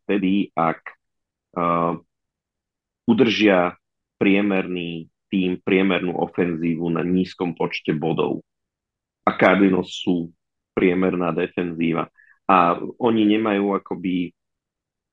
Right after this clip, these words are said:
ten pass rush, ktorý by dokázal Maca Jonesa dostať pod tlak, a tým pádom on nie je nútený do toho, že musí robiť nejaké veci, na ktoré možno nemá skill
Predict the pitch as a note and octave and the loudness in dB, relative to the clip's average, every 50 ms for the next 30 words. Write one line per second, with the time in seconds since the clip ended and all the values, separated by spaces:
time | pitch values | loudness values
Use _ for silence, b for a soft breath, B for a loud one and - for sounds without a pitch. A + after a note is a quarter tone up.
0 | _ _ _ _ _ _ - A2+ G#2+ G#2+ G#2 - G2+ G2 G2+ - - G#2+ G#2 G2+ | _ _ _ _ _ _ 0 2 2 2 2 2 0 0 0 0 -2 -2 0 0
1 | G2 - - _ - F#2+ F#2+ F2+ F2+ F2 E2 F#2 F2+ - - F2+ F2+ F2+ F2+ F#2 | -2 -4 -6 _ -2 0 0 0 0 0 0 -2 -2 0 0 -2 -2 0 0 0
2 | F2+ F2 F2 F2 F2 F2+ F2+ F2 F2+ - F2 F2+ E2 F2 F2 F2+ F2 F2+ - - | 0 0 0 0 -2 -2 -4 -4 -4 -2 -4 -4 -2 -2 -2 -4 -4 -6 -6 -4
3 | F#2 E2 D2+ F2 F#2 F2+ - - - F2 E2 - - - F#2+ F2 - _ _ - | -2 -2 0 -2 -2 -4 -4 -4 -2 -2 -2 -4 -6 -6 -6 -6 -6 _ _ 0
4 | A#2 G#2 A2+ A2+ - - - _ _ _ _ _ _ _ _ _ _ - - - | 2 2 2 0 -2 -6 -20 _ _ _ _ _ _ _ _ _ _ -6 -4 -2
5 | - G2+ F#2+ F#2 - F#2+ F2+ F#2 F2+ F#2 F2+ - F#2 F#2+ F#2 F2+ F2+ F#2 F#2+ F#2+ | 0 0 0 2 2 2 4 2 2 0 0 -2 0 0 0 0 0 0 -2 -2
6 | F#2 F2+ F2+ F2+ F#2 F#2+ F#2 - - F#2+ F2+ F2 E2 E2+ F2+ E2+ - - F#2 F2 | -2 -4 -2 -2 -4 -4 -4 -2 -4 -2 -2 -2 -2 -2 -2 -2 -2 -2 -4 -2
7 | F2+ E2+ F2 E2+ - F#2+ F2+ F2 E2 - - _ _ _ _ _ - G2 G2+ - | -2 -4 -4 -2 0 0 2 2 0 -2 -6 _ _ _ _ _ -2 -2 0 2
8 | - A2 F#2+ F#2 F2+ F2 F#2+ F2+ F2+ F2+ F2 F2+ F#2 - - F2 F2 F2+ E2+ - | 4 4 4 4 4 4 2 0 2 0 0 -2 -2 -2 -2 0 0 0 -2 -2
9 | - - F#2 F2+ F2+ F2+ F2 - - - G2 F2 F2 F2 E2+ F2 F2+ F2 F2 F2+ | -4 -6 -4 -4 -4 -6 -8 -6 -4 -2 -2 0 -2 -4 -4 -4 -2 0 2 2
10 | F#2+ G2+ G2 F#2 F2+ - - - G#2 G2 G2+ | 4 4 2 2 0 -4 -4 0 0 2 2